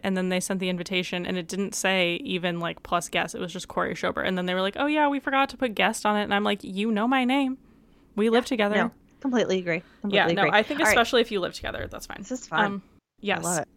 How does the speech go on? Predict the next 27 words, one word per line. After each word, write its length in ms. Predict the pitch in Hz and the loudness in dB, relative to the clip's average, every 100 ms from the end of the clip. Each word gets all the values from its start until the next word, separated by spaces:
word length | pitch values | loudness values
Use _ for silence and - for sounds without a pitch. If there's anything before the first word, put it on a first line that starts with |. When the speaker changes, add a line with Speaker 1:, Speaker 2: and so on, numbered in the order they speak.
| - | 0
Speaker 1:
I 880 | 196 190 185 185 185 185 190 185 185 | 2 4 2 2 0 -2 -4 -4 -6
love 120 | 185 185 | -4 -4
all 80 | - | -6
these 140 | 190 | -8
questions. 420 | - - - 202 - - _ | -10 -10 -12 -14 -20 -20 _
Oh, 80 | 202 | -2
we 100 | 185 | 0
already 140 | 185 185 | 0 -2
talked 200 | - - | -6 -10
about 120 | - | -10
that 80 | - | -8
one. 120 | - - - - - _ - | -8 -12 -20 -20 -20 _ 6
Um, 320 | 202 190 180 | 6 6 2
if 120 | 208 214 | -2 -4
you 80 | |
had 220 | 196 190 190 | 0 0 0
to 60 | |
pick 200 | - 190 | -4 -4
one, 240 | - - 190 _ | -4 -6 -8 _
bachelorette 520 | 185 180 - 190 175 | 2 2 0 2 2
party 340 | - 180 175 175 | 2 0 0 -2
or 200 | 185 175 | -2 0
bridal 300 | 180 - - | -2 -2 -4
shower? 400 | - 50 202 190 _ _ _ _ _ _ _ _ _ _ _ _ _ _ _ | -4 -4 -6 -10 _ _ _ _ _ _ _ _ _ _ _ _ _ _ _
Speaker 2:
Bachelorette 540 | 170 160 - 151 151 - | -2 -2 -6 -6 -6 -8
party. 340 | 147 151 165 - | -10 -10 -14 -10
Speaker 1:
Same. 460 | - 180 196 202 | -6 -4 -6 -12